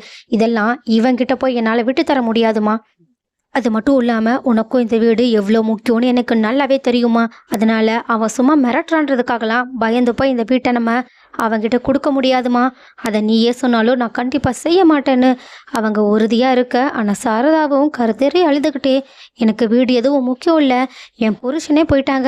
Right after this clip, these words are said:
அதுக்கப்புறமா அவங்களோட ஞாபகமா இருக்கிற இந்த வீடு எனக்கு எதுக்குடி? எனக்கு இப்போதைக்கு என் பிள்ளைங்க நல்லா இருந்தா போதும். நீங்க எல்லாரும் நல்லா இருக்கணுன்றதுக்காக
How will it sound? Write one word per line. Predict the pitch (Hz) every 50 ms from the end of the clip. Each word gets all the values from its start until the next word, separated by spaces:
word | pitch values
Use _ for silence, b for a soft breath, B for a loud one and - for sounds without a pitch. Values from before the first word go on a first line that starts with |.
| 277 - -
அதுக்கப்புறமா | 233 202 220 - 254 240 - 247 240 240 254
அவங்களோட | 262 247 233 226 214 220 220
ஞாபகமா | 214 208 208 220 220 240 220 233 233 247
இருக்கிற | 269 262 247 247 - 254 247
இந்த | 247 226 240
வீடு | 220 254 302 277 294
எனக்கு | 277 247 269 277 320 311
எதுக்குடி? | 277 285 - 262 220 233 262 262 B B B B B B
எனக்கு | B 247 226 214 - 240
இப்போதைக்கு | 226 - - 185 - 247 233 - 269 277 262
என் | 247 233 208 202 262
பிள்ளைங்க | 269 269 285 285 269
நல்லா | 247 233 247 277 294
இருந்தா | 269 254 262 269
போதும். | 269 - 254 254 240 226 214 B B B B B B B
நீங்க | B 233 220 220 220
எல்லாரும் | 226 220 214 220 247 233 233 254 269
நல்லா | 262 254 254 269 277 262
இருக்கணுன்றதுக்காக | 247 254 - 277 262 262 262 254 240 247 - - 240 233 214 240 240